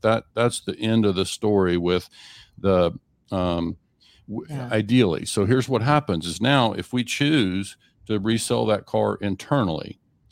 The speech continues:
Speaker 1: then the question becomes, if I'm some attorney representing, you know, the,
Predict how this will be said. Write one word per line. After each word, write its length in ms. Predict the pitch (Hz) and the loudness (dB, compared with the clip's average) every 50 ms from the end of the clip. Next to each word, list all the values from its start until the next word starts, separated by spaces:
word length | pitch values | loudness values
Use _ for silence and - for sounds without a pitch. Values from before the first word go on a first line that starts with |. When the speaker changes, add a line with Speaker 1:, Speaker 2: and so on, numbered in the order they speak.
| _ _ _ - - _ _ - - | _ _ _ -20 -20 _ _ -6 -2
Speaker 1:
then 460 | 107 107 104 104 104 104 101 101 98 - _ _ _ _ _ _ _ _ _ _ _ _ _ _ | 0 2 2 2 2 0 0 -2 -4 -8 _ _ _ _ _ _ _ _ _ _ _ _ _ _
the 80 | 117 | -8
question 480 | - - - 127 139 143 - - 156 147 | -6 0 2 4 4 4 2 0 0 0
becomes, 800 | 147 151 - - 120 90 87 87 87 90 107 117 - - - - _ _ _ | 0 0 0 0 0 2 2 2 2 2 2 0 0 -4 -10 -16 _ _ _
if 160 | - 104 - | -6 -4 0
I'm 420 | 98 98 101 104 110 117 120 - - _ _ _ _ _ _ _ | 2 2 4 4 4 4 2 0 -4 _ _ _ _ _ _ _
some 600 | - - 117 113 113 110 110 110 113 110 101 - _ _ _ _ - | -6 -2 2 2 4 4 4 4 2 0 -2 -6 _ _ _ _ -8
attorney 640 | 113 101 - 123 123 113 95 87 90 95 104 - - _ _ - _ _ - | -6 -2 0 0 0 2 0 0 -2 -2 -4 -6 -12 _ _ -20 _ _ -6
representing, 800 | 101 101 101 - 107 98 92 - 104 101 101 98 98 98 - | -4 -4 -4 -2 -4 -6 -4 -2 -2 0 0 0 -2 -2 -4
you 140 | - 98 98 | -4 -4 -2
know, 200 | 92 92 95 95 | -2 0 -2 -2
the, 340 | 87 90 92 90 87 85 - | -2 -2 -2 0 0 -2 -4